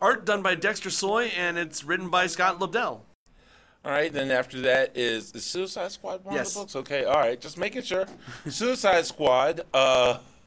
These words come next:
Speaker 1: You go in order all the way down to Wonder Woman, then we gotta skip over to Justice League.
Speaker 2: All right, so Suicide Squad number seventeen,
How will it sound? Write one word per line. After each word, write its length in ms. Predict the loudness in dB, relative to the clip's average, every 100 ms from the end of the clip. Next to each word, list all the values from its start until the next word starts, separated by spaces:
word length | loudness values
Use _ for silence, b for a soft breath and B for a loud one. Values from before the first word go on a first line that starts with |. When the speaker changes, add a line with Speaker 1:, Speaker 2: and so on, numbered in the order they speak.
| -6
Speaker 1:
You 100 | 0
go 140 | 2
in 60 | 2
order 200 | 0 2
all 120 | 0
the 40 | 0
way 100 | 0
down 180 | -2
to 40 | -2
Wonder 220 | -4 -4
Woman, 240 | -6 -4
then 120 | -6 -6
we 60 |
gotta 140 | -6 -6
skip 240 | -6 -6
over 160 | -6 -6
to 140 | -6
Justice 340 | -8 -8 -10
League. 160 | -14 -16 -20 b b b b b b
Speaker 2:
All 80 | 0
right, 80 | 0
so 280 | 0 -2 -2
Suicide 520 | -4 -4 -2 2 0
Squad 300 | 2 2 2
number 240 | 0 -4 -4
seventeen, 840 | -4 -4 -6 -12 -10 -8 -10